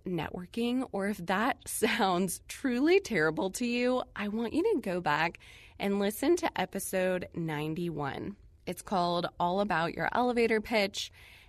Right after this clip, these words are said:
and In-Person Networking. And it is so good just to remind you, like, people wanna chat. Be open to the conversation.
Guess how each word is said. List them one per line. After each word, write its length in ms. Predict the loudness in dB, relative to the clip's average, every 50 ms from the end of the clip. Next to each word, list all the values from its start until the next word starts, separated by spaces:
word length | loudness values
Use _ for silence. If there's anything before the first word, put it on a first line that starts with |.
| -10 -6
and 140 | -4 -4 -4
In-Person 640 | -2 -4 -4 -4 -4 -6 -6 -6 -6 -4 -4 -2 -2
Networking. 640 | -2 -2 -2 -4 -6 -4 -4 -2 -2 0 -2 -2 -4 -6 -16 -20 -20 -20 -20 -20 -20 -20 -20 -20 -12 -2 0
And 520 | 2 4 4 4 4 2 2 2 2 2 2 0 -2 -14 -20 -20 -20 -8 -6
it 120 | -4 0
is 280 | 2 2 2 0 0 -4
so 400 | -6 -6 -2 -2 0 0 0 0
good 520 | 0 0 0 0 2 0 2 2 0 -2 -4
just 320 | -8 -6 -6 -6 -6 -8 -6
to 100 | -2 0
remind 580 | 0 2 2 2 0 0 -2 -2 -2 -4 -4 -4
you, 320 | -4 -4 -2 -2 -2 -2
like, 420 | -2 -2 -2 -2 -4 -8 -12 -20 -20 _ _ -20 -20 -10
people 280 | -6 -6 -2 0 2
wanna 240 | 2 2 2 2 0
chat. 420 | -2 -2 -6 -4 -4 -4 -6 -6 -10 -18 -20 -20 -20 _ -20 -20 -20 -20 -20 -12 -8
Be 180 | -8 -6 -4 -4
open 400 | -4 -4 -4 -4 -4 -2 -2 -4
to 120 | -4 -4
the 80 | -6 -4
conversation. 1000 | -4 -4 -4 -2 -2 -4 -4 0 0 0 0 0 0 0 0 0 0 -2 -4